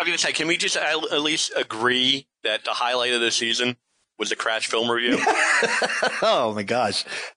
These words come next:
Speaker 1: When you look back on it, when you're, you know,
Speaker 2: Absolutely.
Speaker 1: trying to go, like, the, you know, where, where the, the areas of the most improvement, I think that
Speaker 2: This
Speaker 1: was
Speaker 2: season,
Speaker 1: certainly
Speaker 2: this
Speaker 1: the
Speaker 2: season did not deserve, we did not deserve it. No one did.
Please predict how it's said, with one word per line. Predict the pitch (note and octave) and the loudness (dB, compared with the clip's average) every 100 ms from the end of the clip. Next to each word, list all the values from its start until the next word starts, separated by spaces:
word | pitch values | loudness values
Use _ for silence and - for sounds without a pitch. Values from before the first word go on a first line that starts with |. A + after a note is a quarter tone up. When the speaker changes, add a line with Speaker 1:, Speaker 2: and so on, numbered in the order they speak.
| - B2 | -4 -2
Speaker 1:
When | D3+ | 0
you | D3+ | 2
look | E3 E3 | 0 2
back | D#3+ D3+ - | 2 2 2
on | D#3 E3 | 2 2
it, | E3 D3 | 0 0
when | C#3+ | 0
you're, | C3+ | 0
you | C#3 C3 | 2 0
know, | |
Speaker 2:
Absolutely. | B2+ | 0
Speaker 1:
trying | C3+ C3 | 0 0
to | C3 | 0
go, | B2+ B2+ | 2 4
like, | C#3 C3 A#2+ | 4 0 0
the, | B2+ A#2+ | -2 0
you | B2 | 0
know, | |
where, | A#2 B2 C#3+ | 2 2 2
where | B2+ B2+ | 0 0
the, | C3 A2+ - | 0 -2 0
the | C3 B2 | 0 0
areas | C3 C3 C3 B2 | 0 2 2 0
of | |
the | A#2 | 2
most | A#2+ A#2+ - | 2 0 -2
improvement, | - B2 B2+ C3+ | -2 0 0 -2
I | A#2 | -2
think | A#2 A2+ | -4 -2
that | A2+ | 0
Speaker 2:
This | A2 | 0
Speaker 1:
was | G#2+ | 0
Speaker 2:
season, | F3 E3+ C3+ C#3 | 2 2 2 2
Speaker 1:
certainly | C#3 E3+ | 0 2
Speaker 2:
this | - | 2
Speaker 1:
the | G#3 | 2
Speaker 2:
season | F#3+ D#3 C#3+ B2 | 2 2 2 2
did | A#2 | 0
not | B2 A#2+ - | 0 0 0
deserve, | A2+ A2+ G#2+ G2+ F2 - _ _ | 2 4 2 2 -4 -10 _ _
we | B2 B3+ | 2 4
did | E4 A#2+ | 4 2
not | A2 G#2+ | 0 0
deserve | G2+ G2+ F#2+ | 2 2 2
it. | |
No | A#3+ F#4 | 2 2
one | A2 G2+ | 2 0
did. | - - | -2 -2